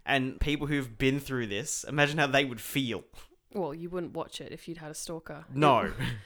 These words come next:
Speaker 2: No, it would be way too intense and, like,
Speaker 1: Exactly.
Speaker 2: P T S D.
Speaker 1: So, like, uh, uh,
Speaker 2: Like, yeah, it's a bit
Speaker 1: why
Speaker 2: extreme
Speaker 1: is
Speaker 2: that
Speaker 1: it
Speaker 2: he's, like, kidnapping her boyfriend and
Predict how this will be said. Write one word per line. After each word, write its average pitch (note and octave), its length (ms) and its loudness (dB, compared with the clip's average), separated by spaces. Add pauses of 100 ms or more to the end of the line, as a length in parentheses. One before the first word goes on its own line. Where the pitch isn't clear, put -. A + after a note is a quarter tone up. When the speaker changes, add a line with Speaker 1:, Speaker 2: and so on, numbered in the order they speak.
(240)
Speaker 2:
No, F3+ 260 -6
it F3+ 140 0
would F3+ 160 -6
be F3+ 140 -4 (180)
way E3 260 -6
too E3 160 -8
intense D#3 480 -10
and, D3+ 80 -8
like, D3+ 60 0
Speaker 1:
Exactly. C#3+ 560 2
Speaker 2:
P D#3+ 160 -8
T - 160 -10
S - 160 -12
D. - 240 -10 (880)
Speaker 1:
So, C3+ 500 2
like, D#3+ 300 0
uh, D3 100 -4 (1300)
uh, D#3+ 120 2
Speaker 2:
Like, A#3 160 2
yeah, C#4 100 4
it's G#3+ 160 2
a A3+ 60 0
bit A3+ 100 4
Speaker 1:
why A3 40 4
Speaker 2:
extreme C#3+ 320 2
Speaker 1:
is F#3 100 2
Speaker 2:
that F#3 100 4
Speaker 1:
it - 20 0
Speaker 2:
he's, F3+ 160 0
like, E3 160 -4
kidnapping F3+ 480 -4
her E3 80 -2
boyfriend D3+ 540 -4
and D3 260 -6